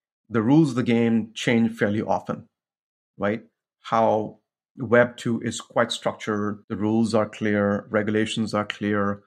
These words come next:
how people are conducting in their business, the monetary prac-, the monetization models are clear,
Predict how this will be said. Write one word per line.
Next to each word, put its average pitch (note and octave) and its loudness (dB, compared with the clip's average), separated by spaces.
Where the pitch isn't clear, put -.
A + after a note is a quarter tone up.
how G#2+ -6
people G#2+ -6
are G2+ -8
conducting G#2+ -6
in G#2 -6
their G#2 -4
business, A2 -2
the G#2 -8
monetary A2 -2
prac-, A2 -6
the G#2 -4
monetization G#2 -4
models C3+ 0
are B2 2
clear, G#2 -2